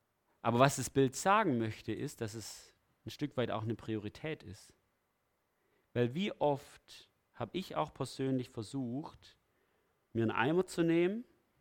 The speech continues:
und in die unterste Schale, gesandt in diese Welt, das Wasser zu nehmen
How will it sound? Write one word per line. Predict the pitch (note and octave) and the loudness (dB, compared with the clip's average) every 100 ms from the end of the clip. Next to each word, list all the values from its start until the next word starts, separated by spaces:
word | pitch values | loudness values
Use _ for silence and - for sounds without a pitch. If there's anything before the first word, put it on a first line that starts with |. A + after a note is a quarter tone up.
| _ _ _ _ _ _ _ | _ _ _ _ _ _ _
und | B2 B2+ | 2 4
in | A#2+ | 4
die | A2+ | 2
unterste | - G3+ A3+ G3+ - F3 | 0 0 2 0 -2 -4
Schale, | - C#3+ D3+ D#3 | 0 2 4 2
gesandt | D3 B2+ - G3 A3 | -2 -2 2 2 2
in | D#3 | -2
diese | D#3 D3 C#3+ | -2 0 0
Welt, | B2 B2+ C#3+ F3 - | 4 4 4 -2 -10
das | - A#2+ - | -8 -4 2
Wasser | F3+ - - | 2 2 -6
zu | - | -2
nehmen | E3+ E3+ F#3 G#3+ | 4 6 6 2